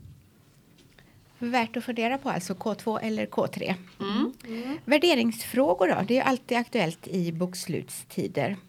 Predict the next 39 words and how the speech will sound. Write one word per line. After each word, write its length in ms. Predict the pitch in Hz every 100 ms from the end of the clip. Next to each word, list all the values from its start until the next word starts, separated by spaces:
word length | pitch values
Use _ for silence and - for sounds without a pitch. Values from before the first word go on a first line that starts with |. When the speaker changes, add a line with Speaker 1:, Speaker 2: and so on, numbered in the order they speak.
| -
Speaker 1:
Har 160 | - 254
du 180 | 277 285
några 180 | 285 277
tips 340 | 294 285 -
på 200 | - 240
vad 320 | 202 202 196
konsulten 480 | 190 180 180 180 190
ska 120 | 180
tänka 280 | 180 180 170
på 120 | 180
där, 160 | 208 185 -
Sofia? 220 | - 247
Speaker 2:
Ja, 300 | 285 302 311
men 180 | 285 294
jag 140 | 285 311
vill 120 | 330
koppla 300 | 320 311 311
tillbaka 720 | 320 269 359 370 339 - 220
till 140 | 226
den 120 | 220
här 200 | 202 190
inflationsartikeln 1300 | 214 214 - 220 320 262 214 220 240 - 320 - 226 220
som 160 | 214
vi 80 | 196
nämnde, 440 | 175 170 180 180
som 400 | 175 190 185 185 185
den 120 | 185
här 100 | 180 185
operativa 580 | - - 190 180 175 170
Speaker 1:
Mm. 120 | 165
Speaker 2:
gruppen 260 | 175 220 170
har 80 |
skrivit 500 | 165 - 170 160 165
och 100 | -
släppt, 420 | - 165 - - 160
eh, 260 | 160 156
i 460 | - - 160 151 165
balansfördjupning. 920 | 170 180 185 330 311 220 220 247 -
Speaker 1:
Mm. 120 | 180